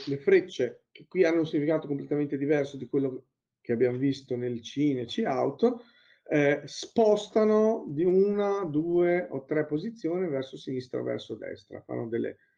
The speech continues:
rotazioni di bit con inserimento di zeri dove, dove necessario, che può essere utile appunto per fare operazioni a basso livello. Il famigerato operatore virgola,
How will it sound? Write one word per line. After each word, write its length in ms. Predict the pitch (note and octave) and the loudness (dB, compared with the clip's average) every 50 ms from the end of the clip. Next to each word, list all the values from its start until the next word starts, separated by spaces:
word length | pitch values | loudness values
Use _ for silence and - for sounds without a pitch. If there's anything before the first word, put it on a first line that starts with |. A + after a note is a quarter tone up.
| _ _ _ | _ _ _
rotazioni 1040 | B2+ C#3 D#3 D3+ D#3 D#3 C#3 C#3+ - - C#3+ C3+ B2+ B2+ C3 C3 C3 C3+ C3+ C3+ - _ _ _ _ _ _ _ | 4 4 4 4 4 2 0 0 0 2 2 4 4 4 4 2 2 0 -2 -4 -8 _ _ _ _ _ _ _
di 200 | - C3+ D#3 C#3 | -4 -4 -2 0
bit 340 | C3+ A#2+ A#2 - - A#2+ | 0 -2 -4 -4 -6 -8
con 140 | A2+ - B2 | -6 -2 -2
inserimento 720 | A#2 A2+ A2+ - B2+ B2 A#2+ A2+ A2+ A2 A2 G#2+ G#2+ - G#2 | -2 -2 2 2 2 2 2 0 -2 -4 -6 -8 -8 -8 -8
di 200 | G#2 G#2+ G#2 - | -8 -8 -8 -4
zeri 460 | A2 A2 G#2+ G#2+ G#2+ A2 A2+ A2 A2 | -2 -2 -2 0 -2 -2 -2 -2 -2
dove, 400 | G#2+ G#2+ G#2 G#2+ G#2+ G#2+ A2 - - | -2 -4 -4 -4 -6 -8 -8 -8 -8
dove 200 | A2 G#2+ G#2+ G#2+ | -6 -6 -6 -8
necessario, 720 | G#2+ G#2 G2+ - - - - - - - - - - - _ _ _ _ _ _ _ _ _ _ _ _ _ | -12 -14 -18 -18 -18 -18 -16 -16 -16 -16 -16 -18 -20 -20 _ _ _ _ _ _ _ _ _ _ _ _ _
che 140 | - - G3 | 0 2 4
può 120 | - F3+ | 6 4
essere 300 | D#3 D3 - - D#3+ D#3 | 4 4 4 6 6 6
utile 300 | C#3 B2+ A#2+ - C#3 C3+ | 6 4 4 2 2 2
appunto 260 | - - B2+ A#2+ B2+ | 2 -2 -4 -4 -2
per 120 | B2 B2+ B2 | -2 -4 -4
fare 200 | - B2+ B2 A#2+ | -2 -2 -2 -2
operazioni 520 | A#2 - B2 B2 A#2+ - - A2+ A2 A2+ | -2 -2 -4 -4 -4 -6 -8 -8 -8 -8
a 60 | G#2+ | -8
basso 480 | G2+ G2 F2+ F#2+ - - - - - - | -10 -10 -12 -12 -14 -16 -16 -16 -14 -14
livello. 440 | - G#2 - - - - - - _ _ _ _ _ _ - - - - - - - - - - - - - - _ _ _ _ _ _ | -14 -14 -14 -16 -18 -20 -20 -20 _ _ _ _ _ _ -20 -20 -20 -20 -20 -20 -20 -20 -20 -20 -20 -20 -20 -20 _ _ _ _ _ _
Il 180 | - C#4 C#4+ A#3+ | 6 6 8 8
famigerato 640 | F#3+ A#3 A3 G#3 F#3 G#3 A3 A#3+ A3 G3 - F#3+ | 6 6 4 6 6 6 8 8 6 6 6 4
operatore 420 | - - F#3 F#3 F3+ B3 B3 A3 G#3 | 6 8 6 8 8 8 8 10 8
virgola, 840 | A3 A3+ G#3 G3+ F#3+ F#3+ F#3 A3 A3+ A#3 C4 D4+ E4+ F4 - | 8 8 8 8 8 8 8 8 8 8 6 6 4 0 -4